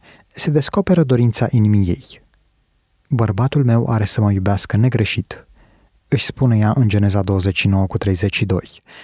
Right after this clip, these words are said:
„Bărbatul meu se va lipi de mine”, versetul treizeci și patru.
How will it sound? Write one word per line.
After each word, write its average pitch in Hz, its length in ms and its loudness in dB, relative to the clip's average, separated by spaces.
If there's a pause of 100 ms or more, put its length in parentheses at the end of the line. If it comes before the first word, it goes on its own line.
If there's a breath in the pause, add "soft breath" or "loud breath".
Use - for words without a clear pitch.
(160 loud breath)
„Bărbatul 156 480 2
meu 151 160 6
se - 140 -2
va 131 120 2
lipi 120 240 0
de 113 100 2
mine”, 107 420 0 (140)
versetul 95 460 -2
treizeci 95 360 -2
și 104 100 -4
patru. 101 440 -6